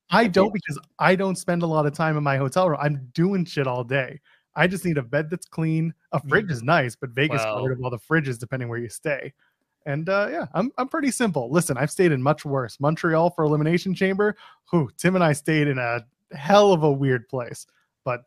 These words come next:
Speaker 1: uh, you just
Speaker 2: I'm
Speaker 1: go with
Speaker 2: bougie.
Speaker 1: that.
Speaker 2: I'm a little bougie.
Speaker 1: Y-, listen, you get me a deal and I'll go bougie with you,
Speaker 2: You know
Speaker 1: but
Speaker 2: where?
Speaker 1: I
Speaker 2: You know what's a really good hotel? The Virgin in, um, in Vegas. And
Speaker 1: I
Speaker 2: I think it
Speaker 1: know.
Speaker 2: was, like, a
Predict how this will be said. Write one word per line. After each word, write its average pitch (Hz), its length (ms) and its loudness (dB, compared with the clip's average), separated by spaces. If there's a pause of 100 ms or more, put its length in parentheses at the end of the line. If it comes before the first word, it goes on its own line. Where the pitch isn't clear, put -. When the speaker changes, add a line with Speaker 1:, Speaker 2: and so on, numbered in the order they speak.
Speaker 1:
uh, 117 280 -6 (420)
you 143 80 -10
just 127 160 -2
Speaker 2:
I'm 151 80 8
Speaker 1:
go 139 60 2
with 170 140 6
Speaker 2:
bougie. 95 280 -4
Speaker 1:
that. - 140 -8
Speaker 2:
I'm 135 100 0
a 147 40 4
little 160 220 6
bougie. 123 500 2 (760)
Speaker 1:
Y-, 202 80 0 (240)
listen, 185 300 6
you 175 100 6
get 214 160 6
me 208 160 2
a 202 60 2
deal 208 320 2
and 180 100 2
I'll 180 80 4
go 175 160 2
bougie 147 400 0
with 123 240 -2
you, 120 140 -8
Speaker 2:
You 175 40 0
know 196 80 8
Speaker 1:
but 214 80 8
Speaker 2:
where? 240 120 6
Speaker 1:
I - 120 0
Speaker 2:
You 156 120 4
know 180 80 6
what's 190 200 2
a 175 40 -4
really 180 200 4
good 185 120 4
hotel? 190 220 -2
The 156 120 -2
Virgin 147 560 0
in, 123 180 0
um, 113 420 6 (100)
in 117 120 -2
Vegas. 101 500 0
And 113 80 2
Speaker 1:
I 131 40 6
Speaker 2:
I 131 40 6
think 131 120 -2
it 165 60 2
Speaker 1:
know. 180 60 2
Speaker 2:
was, 165 120 0
like, 147 80 -6
a 127 100 -12